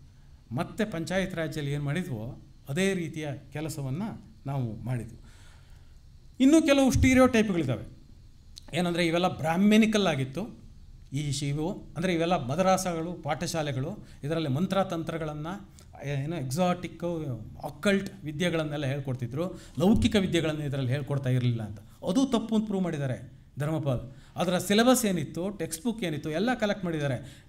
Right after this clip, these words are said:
ಜಿಯೋಗ್ರಫಿ ಕಲಿಸ್ತಿದ್ರು, ಹಿಸ್ಟ್ರಿ ಕಲಿಸ್ತಿದ್ರು, ಬರೆಯೋದು ಕಲಿಸ್ತಿದ್ರು, ಮ್ಯಾಥಮೆಟಿಕ್ಸ್ ಕಲಿಸ್ತಿದ್ರು, ಕೆಲವು ಸ್ಪೆಷಲೈಸ್ಡ್ ಸ್ಕೂಲುಗಳಲ್ಲಿ ವೇದನೂ ಕಲಿಸ್ತಿದ್ರು.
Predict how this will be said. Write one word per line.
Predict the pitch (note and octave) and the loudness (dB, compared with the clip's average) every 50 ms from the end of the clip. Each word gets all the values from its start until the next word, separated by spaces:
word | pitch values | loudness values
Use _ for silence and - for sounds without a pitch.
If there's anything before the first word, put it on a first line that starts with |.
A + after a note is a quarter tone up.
| - B2+ | -10 -6
ಜಿಯೋಗ್ರಫಿ | B2+ C3+ E3 F#3+ F#3+ G#3+ G#3+ A3 A3 | -2 0 2 4 4 4 4 2 2
ಕಲಿಸ್ತಿದ್ರು, | G#3+ F#3 F3 C#3+ - - D#3 C#3+ D#3+ G3+ B3 | 0 -2 -2 -2 -4 -8 -8 -8 -6 -6 -6
ಹಿಸ್ಟ್ರಿ | G#3 D3 D#3+ - - - A#3+ B3 | -4 -4 -6 -6 -4 -4 -6 -6
ಕಲಿಸ್ತಿದ್ರು, | - G3 E3+ - - - D3+ C#3+ D#3 F#3 | -4 -6 -6 -6 -8 -10 -10 -8 -8 -8
ಬರೆಯೋದು | G#3 F3 D3 C#3+ E3 G3 A3 G#3+ | -6 -4 -4 -2 -2 -2 -2 -4
ಕಲಿಸ್ತಿದ್ರು, | A3 G3 E3+ - - D3 C3+ C#3 E3 F3+ | -4 -6 -8 -8 -8 -10 -8 -8 -6 -6
ಮ್ಯಾಥಮೆಟಿಕ್ಸ್ | F#3+ D3 C#3+ C#3+ D3 F#3 G3+ G3 G3 - - | -6 -6 -6 -4 -4 -4 -4 -4 -6 -8 -10
ಕಲಿಸ್ತಿದ್ರು, | - F3+ E3 C#3+ - - C#3+ B2+ B2+ D#3 F#3 A3 - - - - - - - - - - - - - - - - - - - - - | -10 -10 -10 -10 -10 -10 -10 -10 -8 -8 -8 -8 -10 -12 -18 -20 -20 -20 -20 -20 -20 -20 -20 -20 -20 -20 -20 -20 -20 -20 -20 -16 -10
ಕೆಲವು | - E3 F3 G#3 A#3+ C#4 D4+ C#4+ | -4 0 4 6 6 6 4 2
ಸ್ಪೆಷಲೈಸ್ಡ್ | C#4+ - - G#3 - - A3+ A3+ A3+ A3+ A3 - - - - - - - - - - - - - - - | 0 0 -2 -2 -2 0 2 2 2 2 2 0 -4 -6 -8 -10 -12 -14 -18 -20 -20 -20 -20 -20 -18 -16
ಸ್ಕೂಲುಗಳಲ್ಲಿ | - - - G#3+ A3+ A3 G#3+ F3+ D#3+ C#3+ D#3 A3+ C#4 G#3+ | -8 0 2 4 6 6 6 4 2 0 0 0 0 0
ವೇದನೂ | D#3 D3+ F3 F#3 F3+ E3+ E3 G#3+ C4 | 2 2 2 2 2 2 2 0 0
ಕಲಿಸ್ತಿದ್ರು. | - C#3 A#2+ - - - - - - - | -2 -4 -6 -6 -8 -12 -14 -16 -18 -20